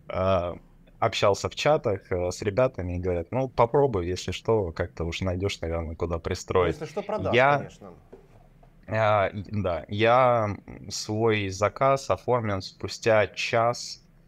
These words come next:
Speaker 1: а, от старта продаж.
Speaker 2: Недолго
Speaker 1: И
Speaker 2: ты
Speaker 1: мой
Speaker 2: колебался
Speaker 1: заказ
Speaker 2: просто.
Speaker 1: улетел просто сразу на июль.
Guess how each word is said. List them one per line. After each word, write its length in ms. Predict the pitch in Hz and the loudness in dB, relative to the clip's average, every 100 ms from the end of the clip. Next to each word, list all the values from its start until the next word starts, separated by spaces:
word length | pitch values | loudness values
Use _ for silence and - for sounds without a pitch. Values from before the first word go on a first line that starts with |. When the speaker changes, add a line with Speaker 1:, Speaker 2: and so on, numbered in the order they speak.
| - | -14
Speaker 1:
а, 640 | - 95 90 90 85 85 82 78 - - _ _ _ - | -2 0 2 2 2 0 -2 -6 -12 -20 _ _ _ -4
от 140 | 101 | -4
старта 340 | - 104 87 95 | 0 0 2 0
продаж. 540 | - 87 82 76 - - - _ | 0 0 -2 -4 -12 -20 -20 _
Speaker 2:
Недолго 340 | 123 160 190 151 | -6 0 2 4
Speaker 1:
И 140 | 117 | 2
Speaker 2:
ты 20 | |
Speaker 1:
мой 200 | 113 113 | 2 0
Speaker 2:
колебался 40 | 104 104 | 2 2
Speaker 1:
заказ 260 | 107 127 127 | 4 2 2
Speaker 2:
просто. 180 | - | -4
Speaker 1:
улетел 920 | 107 104 107 107 123 120 113 107 95 - - - - | -4 -2 -4 -4 0 2 2 0 -4 -8 -16 -18 -6
просто 380 | 110 107 - 92 | -2 -2 -2 -4
сразу 400 | 104 101 87 87 | 2 2 2 -4
на 200 | 90 92 | -4 -4
июль. 360 | 87 95 76 | -2 -4 -4